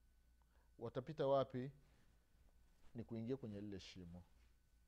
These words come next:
ndugu zangu katika imani. Kwa hiyo,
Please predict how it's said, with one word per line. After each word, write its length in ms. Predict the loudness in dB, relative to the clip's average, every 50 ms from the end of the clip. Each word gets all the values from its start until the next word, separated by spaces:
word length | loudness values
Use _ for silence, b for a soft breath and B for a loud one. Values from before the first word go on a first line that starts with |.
| -20 -20 -14
ndugu 200 | -14 -10 -8 -6
zangu 320 | -4 -2 -2 -2 -4 -6 -8
katika 300 | -8 -10 -12 -10 -14 -12
imani. 400 | -12 -10 -10 -10 -10 -10 -10 -14 -16 _ -20 -20 -20 -20 -20 -20 -20 -20 -20 -20 -20 -20 -20 -20 -20 -20 -20 -20 -20 -20 -20 -20 -20 -20 -20 -20 -20 -20 -20 -20 -20 -20 -20 -20 -20 -20 -20 -20 -20 -20 b b b b b b b
Kwa 140 | 12 12 12
hiyo, 360 | 12 12 12 12 12 12 12